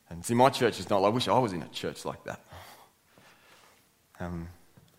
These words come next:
we do this all the time. I, everywhere you go, that, the little Prism group that, um, Kiri runs down at Y F C on a Tuesday night,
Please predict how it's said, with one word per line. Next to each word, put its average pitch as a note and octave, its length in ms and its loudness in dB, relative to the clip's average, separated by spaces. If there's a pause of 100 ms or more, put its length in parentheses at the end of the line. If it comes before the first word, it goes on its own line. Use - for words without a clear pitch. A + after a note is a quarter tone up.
(160)
we F3 120 -2
do A3 140 -2
this A#2 180 -6
all F#2+ 120 2
the E2 100 -8
time. A#2+ 180 4
I, C3+ 140 6 (760)
everywhere D#3+ 220 0
you A#2 60 2
go, A#2 180 8
that, C3+ 380 0
the B2 80 2
little C#3 220 2
Prism D3 400 0
group E3 320 0
that, A2 280 2 (220)
um, G#2+ 180 0
Kiri C3+ 320 0
runs A2+ 260 0
down A2+ 140 0
at G2 60 -2
Y A2+ 140 4
F A2 100 0
C A#2+ 220 0
on G2+ 100 0
a F2+ 40 -8
Tuesday G#2+ 360 -6
night, G#2 240 0